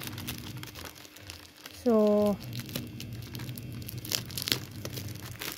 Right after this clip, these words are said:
देखते हैं, पहले खोलते हैं धीरे धीरे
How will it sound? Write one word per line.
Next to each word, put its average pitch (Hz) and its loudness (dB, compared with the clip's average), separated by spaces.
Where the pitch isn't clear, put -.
देखते 220 6
हैं, 208 8
पहले 220 4
खोलते 220 2
हैं 214 8
धीरे 233 8
धीरे 226 4